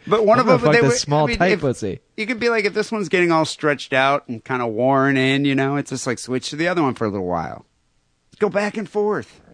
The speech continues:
Speaker 2: Worn in isn't always bad.
Speaker 1: No,
Speaker 2: Worn
Speaker 1: but
Speaker 2: out
Speaker 1: I
Speaker 2: is
Speaker 1: mean,
Speaker 2: bad.
Speaker 1: you know what I'm saying? It's
Speaker 2: <laughs> Worn
Speaker 1: just
Speaker 2: in
Speaker 1: like,
Speaker 2: is good.
Speaker 1: it's losing its elasticity.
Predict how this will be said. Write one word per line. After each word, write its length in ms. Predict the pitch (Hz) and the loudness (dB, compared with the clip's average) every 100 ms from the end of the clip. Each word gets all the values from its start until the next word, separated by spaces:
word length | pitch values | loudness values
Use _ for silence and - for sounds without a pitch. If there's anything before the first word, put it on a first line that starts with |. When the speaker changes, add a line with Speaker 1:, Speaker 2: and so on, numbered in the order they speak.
| - _ _ _ - | -20 _ _ _ -10
Speaker 2:
Worn 360 | 160 247 311 202 | -2 0 2 2
in 280 | 220 190 | 2 2
isn't 240 | 135 123 120 | 2 0 0
always 340 | 113 107 95 - _ _ _ 101 | 0 0 -2 -10 _ _ _ -4
bad. 560 | 110 143 90 90 117 _ _ _ _ _ _ | -2 0 -2 -4 -6 _ _ _ _ _ _
Speaker 1:
No, 120 | 117 | 0
Speaker 2:
Worn 140 | 135 135 | 2 4
Speaker 1:
but 100 | 135 | 4
Speaker 2:
out 140 | 131 | 2
Speaker 1:
I 20 | 107 | 0
Speaker 2:
is 60 | |
Speaker 1:
mean, 100 | 90 | -2
Speaker 2:
bad. 160 | 98 - | -2 -2
Speaker 1:
you 60 | 262 | 0
know 60 | |
what 60 | 220 | 0
I'm 100 | 180 | 0
saying? 360 | - 123 127 127 | 0 2 2 4
It's 80 | 185 | 2
Speaker 2:
<laughs> 0 | |
Worn 120 | 262 | 4
Speaker 1:
just 20 | 254 | 4
Speaker 2:
in 60 | |
Speaker 1:
like, 80 | 269 | 2
Speaker 2:
is 160 | 208 151 | 0 2
good. 440 | 202 226 120 139 _ | 2 2 0 -4 _
Speaker 1:
it's 240 | - 190 - | -2 -2 2
losing 420 | 196 220 190 190 | 0 2 0 0
its 200 | 160 - - | 0 -2 -2
elasticity. 1120 | 156 147 139 123 - 135 120 - 87 80 - | 0 2 2 0 -2 -4 -4 -6 -8 -8 -14